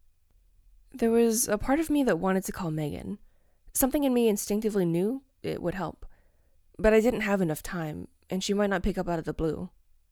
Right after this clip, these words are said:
I fumbled in my bag for my headphones. They were threaded between other items, but luckily that meant they weren't tangled. I plugged them into my ears and my Poketch and pressed shuffle. I smiled at the opening chords. It was one of my favorites.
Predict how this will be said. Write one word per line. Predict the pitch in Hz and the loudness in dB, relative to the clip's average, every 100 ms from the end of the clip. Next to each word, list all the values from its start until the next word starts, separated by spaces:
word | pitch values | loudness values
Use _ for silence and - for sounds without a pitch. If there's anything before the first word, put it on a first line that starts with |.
| _ _ _ _ _ _ | _ _ _ _ _ _
I | - | -4
fumbled | - 262 262 254 | 0 4 4 4
in | |
my | 240 | 4
bag | 185 170 185 | 2 0 -2
for | 170 | -6
my | |
headphones. | 180 175 160 165 185 - - _ _ _ - | -6 -6 -8 -8 -10 -12 -16 _ _ _ 6
They | 226 | 8
were | 233 | 8
threaded | 247 262 226 | 4 2 0
between | - 208 | 0 0
other | 170 185 | 0 0
items, | 190 226 226 240 | 0 0 -2 -4
but | - 175 - | 0 0 0
luckily | 202 240 220 | -2 2 2
that | 180 | 2
meant | 175 170 | 0 -2
they | 170 | -2
weren't | 156 160 - | -2 -2 -6
tangled. | - - - - - _ _ _ - | -12 -12 -14 -14 -20 _ _ _ -6
I | 214 | -2
plugged | 247 240 | 0 2
them | 233 | 0
into | 220 | 0
my | 220 | -2
ears | 175 165 160 165 | 0 -2 -2 -4
and | - 175 | -6 -4
my | 180 | -4
Poketch | 170 160 160 - - - | -6 -6 -8 -8 -12 -10
and | 165 175 | -8 -6
pressed | 180 - | -6 -6
shuffle. | 151 - - 202 _ - _ _ _ _ _ _ _ _ _ - | -8 -10 -14 -16 _ -20 _ _ _ _ _ _ _ _ _ -10
I | 208 | -2
smiled | 214 196 185 | 2 4 4
at | 170 | 2
the | 165 | 0
opening | - 151 156 | -2 -6 -6
chords. | 151 151 156 - - - - - | -8 -8 -8 -10 -14 -20 -20 2
It | 196 | 6
was | 220 | 6
one | 226 | 6
of | 208 | 0
my | 160 | -2
favorites. | - - - - - | -4 -8 -8 -4 -6